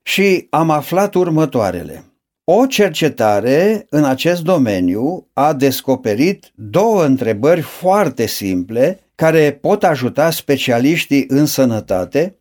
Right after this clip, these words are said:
să depisteze foarte ușor pacienții cu probleme legate de consumul de alcool, chiar dacă nu se observă încă simptome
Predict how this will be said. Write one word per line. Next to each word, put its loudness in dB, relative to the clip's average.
să -2
depisteze 0
foarte -2
ușor 0
pacienții -2
cu -4
probleme 0
legate 0
de -4
consumul -2
de -2
alcool, -4
chiar 0
dacă 0
nu 2
se -2
observă 0
încă 2
simptome -2